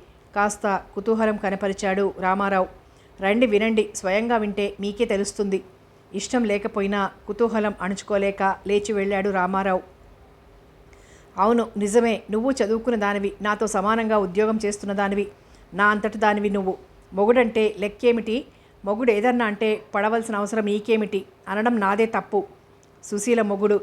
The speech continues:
శేఖర్ గొంతు గట్టిగా వినిపిస్తోంది. "ఎందుకలా నోరు పారేసుకుంటారు అనవసరంగా? నేనేం తప్పు మాట అన్నానని?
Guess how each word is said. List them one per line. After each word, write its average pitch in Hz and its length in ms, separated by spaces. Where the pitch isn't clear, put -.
శేఖర్ 208 380
గొంతు 196 440
గట్టిగా 202 300
వినిపిస్తోంది. 196 720
"ఎందుకలా 240 480
నోరు 220 240
పారేసుకుంటారు 208 640
అనవసరంగా? 208 680
నేనేం 208 260
తప్పు 226 260
మాట 226 240
అన్నానని? 202 500